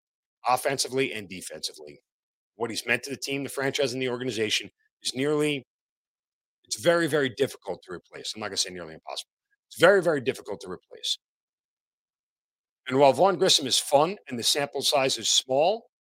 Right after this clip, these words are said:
uh, there's no real knowing of what he is going to be or what he's not going to be. You just, y-, you can't, you can't extrapolate fifty games and go,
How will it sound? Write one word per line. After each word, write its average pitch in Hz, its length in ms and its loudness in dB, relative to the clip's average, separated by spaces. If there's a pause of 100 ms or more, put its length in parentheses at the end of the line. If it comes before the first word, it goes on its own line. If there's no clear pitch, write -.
(140)
uh, 123 400 6 (580)
there's 160 220 -2
no 185 480 2 (320)
real 151 300 2
knowing 135 460 0
of 104 180 -8
what 120 160 0
he 120 200 -4
is 120 140 -2
going 117 260 -4
to 113 60 -6
be 113 160 -4
or 104 100 -4
what 101 120 -6
he's 95 180 -8
not 80 140 -10 (100)
going 67 140 -20
to - 80 -20
be. - 80 -20 (1900)
You 151 80 -12
just, 175 260 0
y-, 160 160 -16
you 170 140 -8
can't, 196 320 -2 (500)
you - 160 -20
can't 220 200 -2
extrapolate 143 720 0
fifty 143 320 -8
games 113 320 -8
and 104 80 -8
go, 98 160 -6